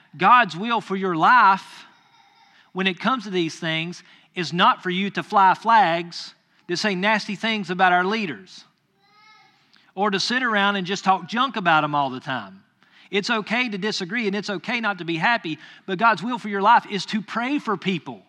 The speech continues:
To pray for your brothers and sisters, to pray for your enemies, to pray for your leaders, to pray for your kings.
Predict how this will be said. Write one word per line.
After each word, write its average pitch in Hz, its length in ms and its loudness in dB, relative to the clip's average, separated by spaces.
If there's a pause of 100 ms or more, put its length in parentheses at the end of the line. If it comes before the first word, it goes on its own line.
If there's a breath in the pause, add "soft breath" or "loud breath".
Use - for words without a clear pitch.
(680 soft breath)
To 113 60 -10
pray 220 180 0
for 208 140 -8
your 202 100 -2
brothers 196 380 -2
and 170 80 -6
sisters, 247 480 -4
to 190 80 -8
pray 190 240 -2
for 175 120 -6
your 160 220 -4
enemies, 262 520 -4
to 165 80 -6
pray 180 220 0
for 165 140 -6
your 139 180 -4
leaders, 233 440 -2
to 165 80 -10
pray 170 180 -4
for 147 120 -12
your 139 120 -10
kings. 262 720 -10